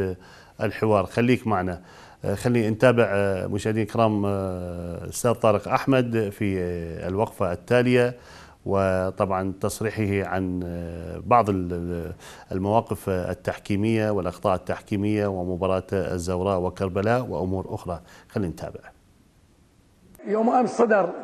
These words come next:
Speaker 2: تقرير عن، بالمكتب الإعلامي عن طريق لجنة الحكام. نعم، كل ما مذكور هو للجنة الحكام،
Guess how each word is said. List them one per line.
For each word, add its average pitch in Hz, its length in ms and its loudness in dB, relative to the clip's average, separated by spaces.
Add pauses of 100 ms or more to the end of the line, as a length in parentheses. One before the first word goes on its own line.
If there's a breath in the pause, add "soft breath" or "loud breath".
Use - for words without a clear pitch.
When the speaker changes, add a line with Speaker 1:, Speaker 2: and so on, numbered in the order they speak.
(720)
Speaker 2:
تقرير 202 580 6 (600)
عن، 208 380 6 (260)
بالمكتب 220 360 6
الإعلامي 220 360 6
عن 220 180 0
طريق 214 380 6
لجنة 214 260 4
الحكام. 180 400 4
نعم، 202 300 4 (580)
كل 247 140 8
ما 233 160 8
مذكور 240 500 6
هو 214 200 6 (180)
للجنة 208 380 4
الحكام، 175 460 4